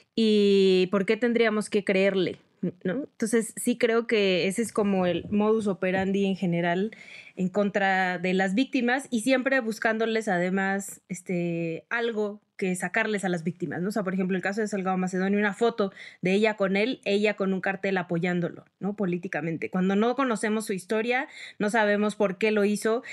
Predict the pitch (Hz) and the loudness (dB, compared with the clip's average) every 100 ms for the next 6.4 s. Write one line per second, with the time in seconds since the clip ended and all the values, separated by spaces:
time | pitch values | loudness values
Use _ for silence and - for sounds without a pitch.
0 | - - 185 180 180 190 196 196 196 202 | -14 -2 0 0 0 2 4 2 2 2
1 | 202 202 208 214 208 202 - 190 202 214 | 2 2 0 0 -2 -2 -2 0 2 2
2 | 254 202 185 196 185 - 175 226 208 208 | -2 -2 -2 -2 -4 -6 -2 0 2 0
3 | 202 170 160 170 185 180 185 170 180 180 | -2 -2 -2 0 -2 -2 -6 -2 0 0
4 | 175 175 170 - 165 175 175 170 - 170 | 0 -2 -8 -14 -6 -2 -2 -4 -2 -2
5 | 165 185 180 185 185 180 175 180 170 165 | -2 -2 -2 0 0 0 0 0 -2 -6
6 | 180 143 160 170 | -8 -8 -4 -6